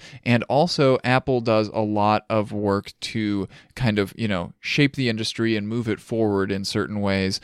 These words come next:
And while I understand that we don't want all of the power to be concentrated with one entity, you know, we d-, we don't want Apple to be able to unilaterally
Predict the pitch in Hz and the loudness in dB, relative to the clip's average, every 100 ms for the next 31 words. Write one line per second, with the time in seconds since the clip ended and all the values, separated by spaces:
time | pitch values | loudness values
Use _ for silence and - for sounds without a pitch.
0 | - - - 127 123 120 117 113 110 - | -12 -14 -2 2 4 4 4 0 -6 -12
1 | _ _ - 135 139 117 160 165 - 135 | _ _ 4 6 6 4 0 -2 0 0
2 | 131 123 113 - 120 117 110 135 131 131 | 2 4 2 0 -4 -2 -4 -4 0 0
3 | 139 - 110 113 117 - 113 117 120 117 | 0 -6 -4 0 0 0 0 2 2 -2
4 | 110 - 120 107 110 107 120 107 - 120 | -8 -6 2 4 4 2 -2 -6 -4 -4
5 | 113 120 113 123 110 107 113 151 - 139 | -2 -2 -2 0 0 0 2 2 2 -2
6 | 135 127 - 117 113 113 120 107 101 - | 0 0 -2 -2 -2 -4 -2 0 0 -2
7 | - - - 123 110 104 110 120 123 120 | -12 -20 -6 -2 0 2 0 0 0 0
8 | 127 127 98 113 113 113 104 - 117 113 | 2 2 0 2 4 2 -2 -6 0 0
9 | 117 113 - 107 107 107 110 - 110 107 | 0 -4 -4 -2 0 2 -2 -4 -6 -4
10 | 131 123 110 101 104 98 101 104 | -2 2 4 4 4 2 0 -2